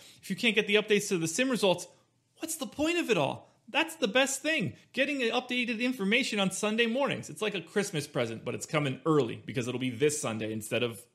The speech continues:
the middle of the week next week. Man, Christmas is coming fast. Anyway, you guys don't care about my thoughts on Christmas. All you care about is my top five quarterbacks. But we've got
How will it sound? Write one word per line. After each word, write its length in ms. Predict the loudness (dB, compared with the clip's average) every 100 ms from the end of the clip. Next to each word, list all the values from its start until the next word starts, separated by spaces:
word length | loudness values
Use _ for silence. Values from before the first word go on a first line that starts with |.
| _ _ -10
the 60 | -4
middle 260 | 0 0
of 80 | -2
the 60 | -2
week 280 | -2 -2
next 240 | -4 -4 -6
week. 220 | -10 -14 -20 -20 _
Man, 200 | -8 -8
Christmas 400 | -8 -8 -6 -6
is 60 | -8
coming 260 | -10 -10 -4
fast. 360 | -4 -4 -8 -18 -20 _
Anyway, 480 | 2 4 2 -2 -4 -6
you 100 | -2
guys 120 | 0
don't 120 | 0
care 120 | 0 0
about 160 | 2
my 80 | 0
thoughts 260 | 0 -2 -2
on 80 |
Christmas. 360 | -4 -4 -4 -6
All 180 | 0 2
you 80 | 2
care 160 | 2
about 200 | 2 2
is 80 | 0
my 140 | -2
top 300 | -2 -4 -4
five 240 | -2 -4 -2
quarterbacks. 560 | -2 0 -2 -4 -10 -20 _ _
But 80 | 0
we've 120 | 4
got 180 | 4 2